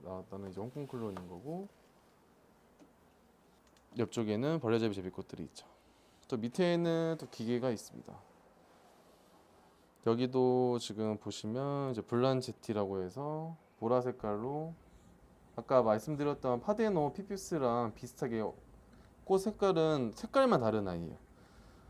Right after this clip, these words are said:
꽃 모양은 동일한데, 파데노 같은 경우는 흰 색깔 꽃이 피고, 블란체티는 이제 보라 색깔 꽃이 핍니다. 그리고 이제 베티스 베이라고 해서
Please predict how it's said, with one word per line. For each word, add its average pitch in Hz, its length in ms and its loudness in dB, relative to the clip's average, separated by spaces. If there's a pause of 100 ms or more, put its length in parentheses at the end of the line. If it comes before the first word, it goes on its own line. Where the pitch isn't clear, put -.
(100)
꽃 233 160 6
모양은 143 380 8
동일한데, 131 760 2 (560)
파데노 208 360 6
같은 180 260 6
경우는 143 420 4
흰 202 120 4
색깔 196 280 2
꽃이 123 240 -2
피고, 196 500 0 (280)
블란체티는 135 960 0
이제 107 160 -4
보라 123 300 4
색깔 110 260 -2
꽃이 - 260 -8
핍니다. 95 300 -10 (2250)
그리고 110 320 -2
이제 104 420 0
베티스 170 440 0
베이라고 117 480 4
해서 107 480 0